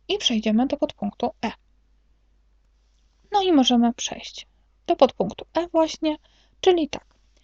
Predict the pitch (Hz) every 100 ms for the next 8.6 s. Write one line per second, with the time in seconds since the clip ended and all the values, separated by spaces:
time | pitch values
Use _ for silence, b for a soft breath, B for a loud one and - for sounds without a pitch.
0 | _ _ _ _ _ _ - 226 254 370
1 | - 262 233 226 311 - - - 339 269
2 | 233 233 349 - 214 - - - _ _
3 | _ - - - - _ _ - - 180
4 | - - - - - 277 330 349 403 -
5 | _ - 226 196 220 269 - - _ _
6 | _ _ _ _ - - - 233 220 330
7 | - 370 349 349 - - 320 - 214 214
8 | 214 240 269 285 - 262